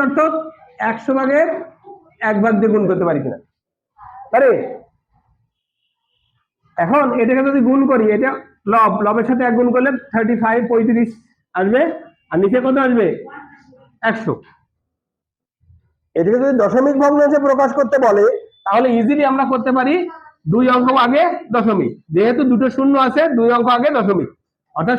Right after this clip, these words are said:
শূন্য দশমিক তিন পাঁচ, এটা দশমিক ভগ্নাংশে প্রকাশ করা, বুঝছো কিনা? এইটাকে যদি বলে মানে ভগ্নাংশে, সাধারণ ভগ্নাংশে প্রকাশ করো, সেক্ষেত্রে এইটা করার পরে একটু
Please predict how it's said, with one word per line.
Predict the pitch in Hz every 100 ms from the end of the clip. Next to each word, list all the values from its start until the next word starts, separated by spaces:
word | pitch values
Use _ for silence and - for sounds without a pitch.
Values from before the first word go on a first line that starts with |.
| 247
শূন্য | 247 247 240
দশমিক | 214 247 330 381 - _ _ - _
তিন | 247 240 202
পাঁচ, | 160 131 -
এটা | 214 262 262
দশমিক | 226 277 269
ভগ্নাংশে | 247 247 226 220
প্রকাশ | 196 170 -
করা, | 113 - _ _
বুঝছো | 208 254
কিনা? | 254 147 - - _ _ _ _ _ _ _
এইটাকে | 190 196 254 277
যদি | 277
বলে | 285 285 294 294 - _ _ _ _ _ _ _ -
মানে | 180 160
ভগ্নাংশে, | 220 311 320 277 277 202
সাধারণ | 226 339
ভগ্নাংশে | 330 311 269 247
প্রকাশ | 226 190
করো, | 180 160 156 _ _ _ _
সেক্ষেত্রে | 220 269 269 294 294 226
এইটা | 233 240
করার | 254 254
পরে | 294
একটু | 269